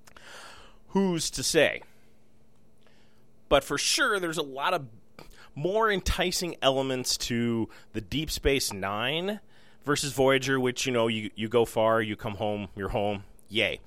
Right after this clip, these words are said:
Deep Space Nine, you still have the Changelings, you have the Cardassians, you have so many other, the,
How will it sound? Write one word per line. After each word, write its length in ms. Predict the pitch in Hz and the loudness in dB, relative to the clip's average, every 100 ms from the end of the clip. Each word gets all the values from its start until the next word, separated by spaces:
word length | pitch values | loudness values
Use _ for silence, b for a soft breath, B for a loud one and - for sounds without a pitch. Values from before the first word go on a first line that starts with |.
| B B B | B B B
Deep 160 | - 185 | 0 0
Space 380 | - 175 170 - | 2 0 0 0
Nine, 360 | 160 151 147 | 0 0 -2
you 200 | 135 127 | -4 -4
still 320 | 120 - 147 135 | -4 -4 -2 -2
have 420 | 127 117 107 104 | 0 0 -2 -4
the 60 | |
Changelings, 840 | 98 - 123 123 117 120 113 113 - B B B | -8 -4 -4 -4 -6 -4 -4 -6 -10 B B B
you 220 | - 101 | -8 -6
have 600 | 95 92 95 95 92 90 | -4 -2 0 0 -2 -4
the 60 | 85 | -8
Cardassians, 1080 | - 73 110 117 113 - 113 110 110 107 95 | -12 -4 4 6 6 2 -4 -4 -6 -8 -10
you 140 | - | -10
have 440 | - 92 92 87 | -4 0 0 -2
so 480 | 82 - - - 151 | -6 -4 -2 -2 -2
many 220 | 156 147 | -4 -4
other, 340 | 90 113 123 117 B B B - - - - - 101 98 107 - - | -6 -4 -4 -4 B B B -20 -20 -20 -20 -20 -20 -20 -12 -10 -8
the, 220 | 131 | -8